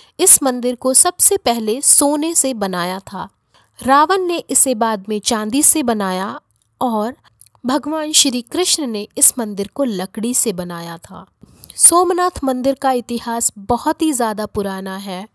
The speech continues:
पर यह मंदिर छह सौ उनचास ईसा पूर्व में पता लगाया गया, लेकिन ऐसा माना जाता है कि यह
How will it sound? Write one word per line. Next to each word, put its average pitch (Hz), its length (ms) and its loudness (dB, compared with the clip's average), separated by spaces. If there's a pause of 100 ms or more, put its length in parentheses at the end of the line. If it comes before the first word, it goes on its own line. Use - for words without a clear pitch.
(140)
पर 254 240 2 (400)
यह 370 260 2
मंदिर 233 500 0 (340)
छह 349 300 2
सौ 330 240 4 (160)
उनचास 311 640 0
ईसा 247 300 2
पूर्व 233 320 2
में 226 180 -2
पता 214 360 0
लगाया 175 460 -6
गया, 175 320 -10 (800)
लेकिन 339 300 -2 (100)
ऐसा 285 280 2
माना 240 360 -2
जाता 247 360 -2
है 233 260 -6
कि - 180 -12
यह 240 240 -4